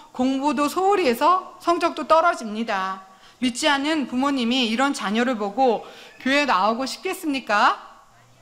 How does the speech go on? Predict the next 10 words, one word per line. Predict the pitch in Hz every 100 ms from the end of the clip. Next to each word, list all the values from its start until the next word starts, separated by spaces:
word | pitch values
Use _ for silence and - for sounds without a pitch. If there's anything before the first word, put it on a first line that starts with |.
| - -
아니요, | - 151 165 175 170 185 170
맞아요. | 160 170 233 214 147 147 151 151 -
전도하기 | 226 262 311 294 277
위해서는 | 247 247 233 269 302 233 175 - -
공부를 | - 247 247 277 294 214 -
일 | 302 339
등 | 415 403
하라는 | 330 294 262
것은 | 226 269
아닙니다. | 170 190 233 254 220 175 175 165